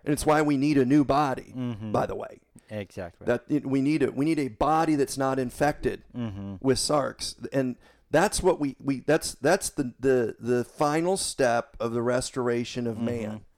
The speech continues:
Speaker 1: th-, if that makes sense.
Speaker 2: Yep.
Speaker 1: So
Speaker 2: Yep.
Speaker 1: the, the, the fall,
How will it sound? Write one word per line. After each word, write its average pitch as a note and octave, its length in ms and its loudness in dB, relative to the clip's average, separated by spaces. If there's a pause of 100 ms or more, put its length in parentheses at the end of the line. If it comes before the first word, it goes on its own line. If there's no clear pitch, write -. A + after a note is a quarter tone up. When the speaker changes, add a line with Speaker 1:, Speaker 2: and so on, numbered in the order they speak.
(760)
Speaker 1:
th-, A#2 140 -4 (100)
if A#2 160 -6
that G2+ 140 -2
makes A#2 240 -4
sense. D3 140 4
Speaker 2:
Yep. C3+ 140 6
Speaker 1:
So C#3 240 4 (120)
Speaker 2:
Yep. A#2 140 -4
Speaker 1:
the, C3+ 200 6
the, A#2+ 140 4
the A2 180 0
fall, D3 720 6